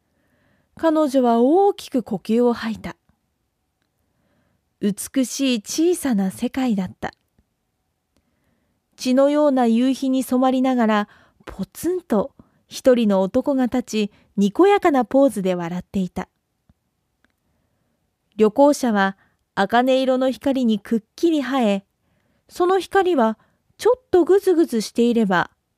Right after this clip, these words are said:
跡形もなく消えてしまいそうに思えた。圧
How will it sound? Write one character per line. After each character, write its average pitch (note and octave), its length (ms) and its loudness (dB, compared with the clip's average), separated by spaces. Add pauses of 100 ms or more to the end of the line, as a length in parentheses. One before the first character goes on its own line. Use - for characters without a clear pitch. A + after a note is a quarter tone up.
(120)
跡 - 240 0
形 C#4 240 0
も C4+ 140 0
な C4+ 160 -2
く G3+ 120 -2
消 - 280 0
え D4+ 40 2
て F4 140 0
し E4+ 140 -6
ま F4 160 2
い F4 80 0
そ F4 220 0
う - 20 -2
に B3+ 100 0
思 F3 240 -4
え F3 80 -4
た。 - 180 -18 (2500)
圧 G3+ 220 0